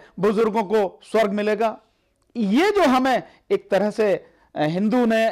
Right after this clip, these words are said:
हिंदू धर्म ने, ब्राह्मणवाद ने हमें सिखाया है, ये मात्र एक षड्यंत्र है हमें गुलाम बनाए रखने का। इसके माध्यम से हम पैसे खर्च करते हैं। ये जो पैसा खर्च करते हैं हम हर साल श्राद्ध पर,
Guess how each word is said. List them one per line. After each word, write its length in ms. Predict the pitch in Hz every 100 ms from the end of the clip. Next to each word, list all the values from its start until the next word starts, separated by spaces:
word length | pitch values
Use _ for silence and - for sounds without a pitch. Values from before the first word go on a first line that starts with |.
| 190
हिंदू 580 | 196 208 233 226 208 175
धर्म 300 | 180 254 262
ने, 220 | 208 147 - _
ब्राह्मणवाद 600 | - 196 208 202 185 190
ने 220 | 202 208 208 _ _ -
हमें 340 | 185 196 196 - -
सिखाया 560 | - 160 - 214 233
है, 300 | 190 135 - _ _ _ -
ये 140 | 175
मात्र 640 | 151 123 151 220 247 254 262 - _ _ _
एक 140 | 165 -
षड्यंत्र 560 | - 180 202 214 202
है 220 | 233 240
हमें 320 | 226 196 190 147
गुलाम 280 | 165 165
बनाए 260 | 139 139 156
रखने 280 | 160 165 175
का। 200 | 202 190 - _ _
इसके 260 | 202 - 202
माध्यम 320 | 180 170 196
से 140 | 185
हम 120 | 202 190
पैसे 280 | - 180 170
खर्च 240 | - 147 -
करते 300 | 139 - 139
हैं। 120 | 117 _ _ _ _
ये 100 | 220
जो 120 | 202
पैसा 360 | - 196 185 240
खर्च 260 | 226 220 -
करते 300 | 214 - 220
हैं 60 |
हम 220 | 220 208
हर 80 | 202
साल 340 | 190 214 202 220 - _
श्राद्ध 440 | - 196 196 175
पर, 480 | 196 180 185 - _